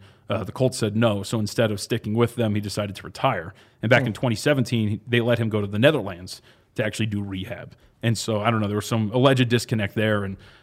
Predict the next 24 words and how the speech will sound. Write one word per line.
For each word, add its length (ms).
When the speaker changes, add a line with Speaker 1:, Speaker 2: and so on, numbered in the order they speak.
Speaker 1:
there's 120
also 220
rumors 300
of, 80
like, 160
opioid 440
addiction 480
because 320
of 120
the 60
painkillers 600
that 100
he's 100
been 140
on 80
because 200
of 60
all 100
the 80
injuries 320
that 100
he 40
suffered. 400
So 200